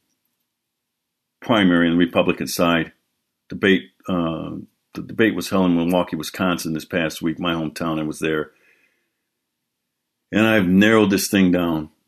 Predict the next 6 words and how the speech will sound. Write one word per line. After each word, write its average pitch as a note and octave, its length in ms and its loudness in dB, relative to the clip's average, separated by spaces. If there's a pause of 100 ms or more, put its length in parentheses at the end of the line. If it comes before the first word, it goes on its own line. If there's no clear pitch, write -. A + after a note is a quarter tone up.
(680)
It's - 120 -14
just - 240 -4
my F2 280 2
opinion, C#2+ 440 -6
folks, - 400 -16
okay? C#2 320 -14